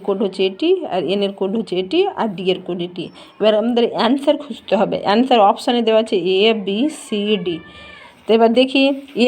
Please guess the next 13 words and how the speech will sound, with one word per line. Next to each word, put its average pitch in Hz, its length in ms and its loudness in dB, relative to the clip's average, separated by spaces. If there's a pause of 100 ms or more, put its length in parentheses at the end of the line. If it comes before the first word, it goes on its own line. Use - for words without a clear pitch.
(120)
মানে 254 160 0 (120)
পি, 254 120 2 (300)
পি 247 140 4
এর 269 160 4
কোড 269 200 4
কী 285 100 -2
কী 285 140 0 (100)
আছে? 208 180 -6
এটাতে 226 260 0 (140)
অষ্টআশি 254 560 0
আছে, 277 160 -4
এটা 285 140 2 (120)
আটষট্টি 233 420 -4